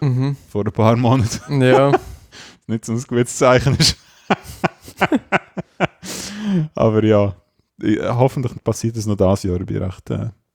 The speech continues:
Speaker 2: ja. Ich glaube, es soll noch dieses Jahr passieren, dass, dass, dass sie ein, ein Ding haben. Sonst ist gerade ein bisschen Flaute so mit, ähm,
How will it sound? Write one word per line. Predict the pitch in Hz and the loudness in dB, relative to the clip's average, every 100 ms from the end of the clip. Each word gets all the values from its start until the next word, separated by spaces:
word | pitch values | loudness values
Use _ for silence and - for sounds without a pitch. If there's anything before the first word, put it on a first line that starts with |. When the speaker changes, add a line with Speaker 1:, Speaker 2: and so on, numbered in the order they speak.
| _ _ | _ _
Speaker 2:
ja. | - - - - | -10 -10 -12 -12
Ich | - | 0
glaube, | 107 110 | 2 2
es | - | 0
soll | 107 98 | 0 0
noch | 92 | 0
dieses | 92 90 | 0 0
Jahr | 92 | -2
passieren, | 87 98 - 92 92 | -4 -6 -6 -6 -6
dass, | - - | -12 -10
dass, | 104 101 - | -8 -8 -10
dass | - 107 - | -12 -10 -8
sie | 104 | -8
ein, | 107 107 113 - _ _ _ _ _ _ _ _ - | -8 -10 -12 -18 _ _ _ _ _ _ _ _ -10
ein | 98 | -4
Ding | 98 92 | -2 -2
haben. | 92 - | -2 0
Sonst | 120 151 | -2 -2
ist | - | 0
gerade | 139 117 | 2 2
ein | 113 | -2
bisschen | 107 - | -10 -4
Flaute | 107 95 135 - 139 | 2 4 4 0 -2
so | 135 131 | 0 0
mit, | 127 - | -2 -2
ähm, | 135 120 123 | 0 2 0